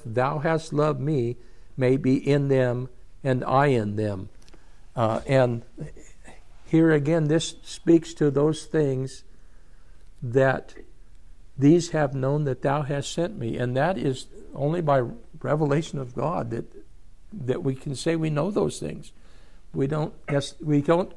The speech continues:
we cannot understand God. We, we, we have a lot of scripture that speaks of him, and it tells us about him and, and what he is like,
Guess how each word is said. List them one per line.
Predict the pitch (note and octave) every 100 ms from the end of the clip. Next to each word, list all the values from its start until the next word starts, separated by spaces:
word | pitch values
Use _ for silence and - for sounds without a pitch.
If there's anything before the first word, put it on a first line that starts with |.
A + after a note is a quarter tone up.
| - - - -
we | F#3+
cannot | G3 F#3+ D#3 C3+
understand | C3+ B2 A2+ - A2+ G2+ G2+
God. | G2+ A2 C#3+ - - - - - -
We, | D3 D3+ C#3 - - - -
we, | D3+ D3+ D3 -
we | - D3 C3
have | C#3
a | B2
lot | C3 C3+ D3
of | C#3 - - - - - - -
scripture | - F3+ F3 -
that | C#3+ -
speaks | - F3 F3 -
of | C#3+ -
him, | C3+ A2 A#2
and | - A#2+
it | A2+ -
tells | - E3 E3 -
us | C3
about | B2+ B2+ C#3+ -
him | - C3+ B2
and, | A#2+ A#2+ - - - -
and | D3 B2 A2+
what | D#3+ E3
he | - D#3
is | C#3 -
like, | D3 C#3+ D3 C3+ -